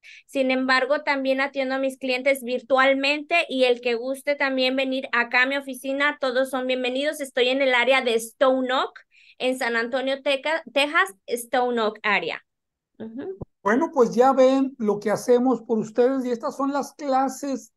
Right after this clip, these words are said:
Speaker 2: de aliados que tiene A B C Global Group. ¿Qué es lo que buscamos? Reunir a personas con la misma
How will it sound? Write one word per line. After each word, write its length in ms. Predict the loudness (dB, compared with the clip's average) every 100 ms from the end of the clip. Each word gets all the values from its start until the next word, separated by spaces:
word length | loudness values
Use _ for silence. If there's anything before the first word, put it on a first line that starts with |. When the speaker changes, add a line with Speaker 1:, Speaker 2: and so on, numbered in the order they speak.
| -6
Speaker 2:
de 140 | -2
aliados 640 | -2 -2 -2 -2 -4 -6
que 140 | -10 -10
tiene 600 | -4 -2 0 0 -2 -8 -18 _ _ -4
A 160 | -2
B 140 | 0 -2
C 260 | 0 0 2
Global 360 | 0 0 0
Group. 340 | -2 -4 -6 -12 _ _ -2
¿Qué 80 |
es 60 | 4
lo 200 | 4 4
que 120 | 0
buscamos? 800 | 0 -2 -2 0 0 -2 -6 -10 _ _ -6
Reunir 800 | 2 6 6 6 6 4 4 0
a 180 | -6
personas 640 | -6 -6 -2 -2 0 -4 -6
con 180 | -4
la 100 | -2
misma 380 | 0 2 4 2